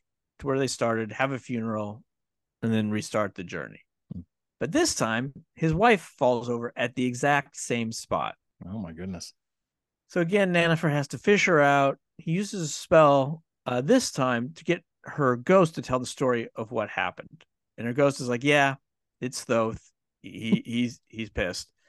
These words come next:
Speaker 1: Uh,
Speaker 2: <laughs>
Speaker 1: we're gonna have to go back to town." Uh,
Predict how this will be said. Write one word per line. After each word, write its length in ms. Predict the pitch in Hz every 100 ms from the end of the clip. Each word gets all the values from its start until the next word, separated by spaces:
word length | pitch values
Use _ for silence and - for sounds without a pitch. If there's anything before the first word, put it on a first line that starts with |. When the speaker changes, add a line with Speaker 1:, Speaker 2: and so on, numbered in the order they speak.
| _ 190 -
Speaker 1:
Uh, 420 | 247 101 - 104 220 -
Speaker 2:
<laughs> 760 | - - - - - _ _ -
Speaker 1:
we're 60 | 135
gonna 120 | 131
have 220 | 143 139
to 60 | 147
go 100 | 135
back 240 | 127 127
to 60 | 131
town." 540 | - 117 107 110 107 - _ _ _ _
Uh, 400 | - 104 101 104